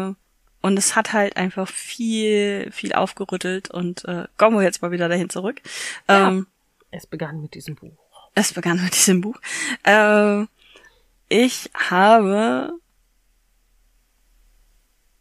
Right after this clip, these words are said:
Speaker 1: und jetzt, äh, noch ein, ein Ding, was auch drin steht, bevor ich das jetzt sage. Es ist ziemlich egal, in welcher Geschwindigkeit du abnimmst. <laughs>
Speaker 2: Ja.
Speaker 1: Das, äh,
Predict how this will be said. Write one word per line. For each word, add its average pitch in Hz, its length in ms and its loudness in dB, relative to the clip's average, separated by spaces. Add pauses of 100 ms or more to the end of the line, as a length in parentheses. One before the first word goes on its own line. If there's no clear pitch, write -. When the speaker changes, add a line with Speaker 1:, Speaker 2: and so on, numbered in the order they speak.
(400)
Speaker 1:
und 196 120 4
jetzt, 220 220 6
äh, - 120 0 (240)
noch 226 200 4
ein, 202 200 2
ein 185 160 4
Ding, 190 180 4
was 180 140 2
auch 208 140 6
drin 190 220 -2
steht, 190 340 -2
bevor 185 220 -2
ich 180 60 -2
das - 160 -6
jetzt 180 180 -4
sage. 180 420 -4 (460)
Es 190 200 2
ist 180 300 -2 (1200)
ziemlich 311 440 4
egal, 196 420 4
in 180 140 0
welcher 240 280 0
Geschwindigkeit 214 720 -2
du 220 80 -4
abnimmst. 151 800 0
<laughs> - 40 -6 (1120)
Speaker 2:
Ja. 180 260 -2 (360)
Speaker 1:
Das, 190 320 4
äh, 185 680 2